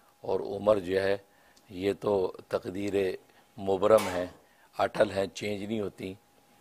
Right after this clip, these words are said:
तो फिर मुख्तलिफ आमाल व अशगाल करने से, सुन्नतों का एहतमाम करने से चेंज कैसे हो रही हैं?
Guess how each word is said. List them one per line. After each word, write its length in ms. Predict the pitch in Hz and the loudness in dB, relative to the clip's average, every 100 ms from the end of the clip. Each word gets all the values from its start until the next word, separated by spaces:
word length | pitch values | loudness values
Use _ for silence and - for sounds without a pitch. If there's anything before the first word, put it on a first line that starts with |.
| - - | -20 -18
तो 80 | - | -6
फिर 140 | 107 | -4
मुख्तलिफ 420 | 98 98 123 110 | -2 -4 -2 2
आमाल 380 | 107 98 98 101 | 2 4 4 4
व 100 | 101 | 2
अशगाल 400 | 95 - 98 98 | 0 2 4 4
करने 380 | - 101 95 98 | 0 -8 -4 -4
से, 320 | - 95 95 - - - - | -2 -2 -2 -8 -20 -20 -18
सुन्नतों 420 | - 101 98 98 | -8 -4 -2 0
का 100 | 92 | 0
एहतमाम 420 | 95 - - 98 | -2 -2 0 2
करने 280 | 85 98 98 | 0 -6 -6
से 160 | 95 98 | -6 -10
चेंज 320 | - 98 92 | -8 -8 -8
कैसे 300 | - 98 - | -6 -6 -6
हो 120 | 95 | -6
रही 200 | 87 90 | -6 -8
हैं? 180 | 87 73 | -12 -18